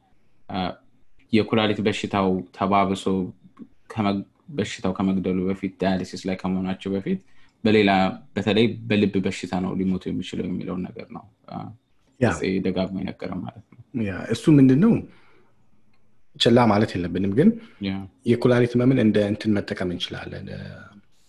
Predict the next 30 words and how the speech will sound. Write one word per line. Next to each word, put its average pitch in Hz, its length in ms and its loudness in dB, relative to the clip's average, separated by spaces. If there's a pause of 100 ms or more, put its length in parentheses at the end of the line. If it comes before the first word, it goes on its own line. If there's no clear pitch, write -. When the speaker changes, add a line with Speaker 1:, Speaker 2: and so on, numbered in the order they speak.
(280)
Speaker 2:
ምንድን 101 320 -6
ነው? 92 120 -14 (120)
እንደ 101 160 -2 (140)
አመላካች፣ 107 560 0
እንደ 101 160 0
ኢንዲኬተር 101 440 0
መጠቀም 92 340 -6
እንችላለን። - 520 -14
አንድ 110 180 2
Speaker 1:
አዎ። 107 60 2
Speaker 2:
የኩላሊት 104 300 -4
ህመም 104 200 -4
ያለበት 104 380 -2
ሰው 180 160 -4 (600)
ለልብ 92 960 -4
ህመም፣ 90 240 -4
ለካርዲዮቫስኩላር 95 840 -4 (160)
ለምንላቸው 95 560 -8
እንትኖች 101 280 -10
ተጋላጭነቱ 101 600 -6
በጣም 143 260 -4
ከፍ 110 220 -4
ያለ 98 160 -4
እንደሆነ 92 360 -4
አመላካች 104 580 0
ነው። - 120 -20 (800)
Speaker 1:
አዎ። 95 160 -4
Speaker 2:
ኦክሲ 92 200 -6
ኢንዲኬተር - 380 -10
እና 98 140 -6